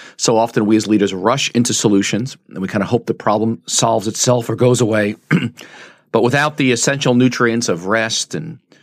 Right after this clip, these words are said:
silence and wisdom, that's really so critical for a deep solving of the problems that are in front of us, our quick fix solutions often become just the seed of a whole new problem.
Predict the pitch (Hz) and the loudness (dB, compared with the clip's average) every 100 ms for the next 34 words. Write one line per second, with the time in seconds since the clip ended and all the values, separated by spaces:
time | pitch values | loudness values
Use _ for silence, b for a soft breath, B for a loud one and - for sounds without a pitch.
0 | b b - - 113 113 113 113 113 107 | b b -2 0 2 2 0 0 -2 -4
1 | 90 87 87 - 104 117 110 98 87 92 | -4 -4 -6 -2 0 0 0 -4 -4 -12
2 | B B B B - 107 113 135 156 135 | B B B B -4 -2 0 2 2 2
3 | 120 151 139 - - 156 151 101 101 - | 2 0 -2 -2 -2 -2 0 -2 -2 -2
4 | 104 98 95 95 - 101 87 _ - 127 | 0 2 2 0 -2 -4 -6 _ 2 2
5 | 135 - - - - 110 110 120 98 95 | 2 -4 -12 -6 -2 0 2 0 -2 -4
6 | 90 95 107 101 95 95 92 90 92 107 | -4 -2 0 0 0 -2 0 -2 -2 -2
7 | 87 82 - - B B B B B _ | 0 -2 -4 -8 B B B B B _
8 | 123 151 - - 147 - 127 - - - | -2 -2 -2 -4 -4 -2 -2 -2 -4 -6
9 | - _ _ _ _ _ - - 120 120 | -8 _ _ _ _ _ -4 0 4 4
10 | 131 147 143 160 160 b b b b b | 2 0 -2 -4 -8 b b b b b
11 | - 127 135 156 127 120 - 113 107 131 | 0 0 0 -2 -2 -2 -2 -2 0 -2
12 | 131 101 - - 175 131 117 - 104 - | -4 -2 0 0 2 2 2 0 -4 0
13 | 131 131 120 - 95 90 85 - | 0 2 2 0 -2 -2 -4 -12